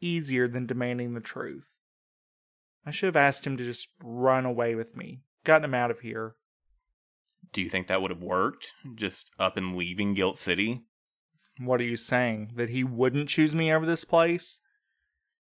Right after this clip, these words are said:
Speaker 1: Do you know something you're not telling?
Speaker 2: I'm just saying I've been here a long time. I've been doing these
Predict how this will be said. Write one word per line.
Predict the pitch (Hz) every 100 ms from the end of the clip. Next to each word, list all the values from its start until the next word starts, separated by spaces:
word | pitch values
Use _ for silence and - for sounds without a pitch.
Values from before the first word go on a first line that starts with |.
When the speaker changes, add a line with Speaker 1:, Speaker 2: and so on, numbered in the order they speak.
| _ -
Speaker 1:
Do | 117
you | 110 120
know | 123 123
something | 123 131 123 131 127
you're | 123
not | 120 -
telling? | - 123 123 127 127 _ _ _ _ _ 107
Speaker 2:
I'm | 117
just | 143 -
saying | 135 113
I've | 101
been | 95 95
here | 92
a | 80 82
long | 90 92 90
time. | 156 73 67 113 _ _ _ -
I've | 92
been | 92
doing | 92 98
these | 95 90